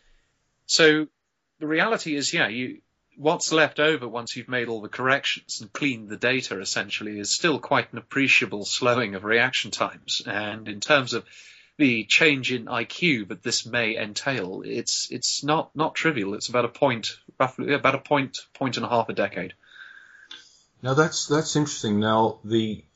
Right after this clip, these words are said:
Speaker 2: have you, do you have a century-long map of Victorian I Q, say from eighteen hundred to nineteen hundred, or now you have it from Galton's work, would have been eighteen eighty, I suppose.
Speaker 1: Well, the Galton work was,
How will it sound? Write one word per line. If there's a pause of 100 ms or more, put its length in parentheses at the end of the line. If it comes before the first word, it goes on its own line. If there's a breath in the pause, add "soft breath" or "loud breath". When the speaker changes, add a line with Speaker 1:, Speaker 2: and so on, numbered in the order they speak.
(560)
Speaker 2:
have
you,
do
you
have
a
century-long
map (280)
of
Victorian
I
Q,
say
from (480 soft breath)
eighteen
hundred
to
nineteen
hundred,
or
now (360)
you
have
it
from
Galton's
work,
would
have
been
eighteen
eighty,
I
suppose.
Speaker 1:
Well,
the
Galton
work
was,